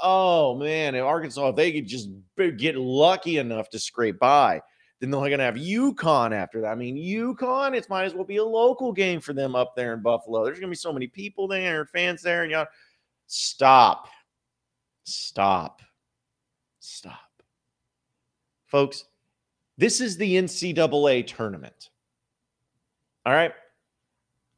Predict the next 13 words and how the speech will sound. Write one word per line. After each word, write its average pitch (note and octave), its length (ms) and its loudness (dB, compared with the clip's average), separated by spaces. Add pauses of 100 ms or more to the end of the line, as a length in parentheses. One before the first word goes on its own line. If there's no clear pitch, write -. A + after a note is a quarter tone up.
(120)
I A3+ 160 4
don't D4 240 0
think G#3+ 220 -2
there's G3+ 180 -2
such F#3+ 320 -2
thing F3+ 320 2
as A#2 240 -4
a B2+ 100 0
good G#2+ 520 -4
draw A2 540 4
in A2+ 220 -6
most A2 300 -4
cases, - 680 -10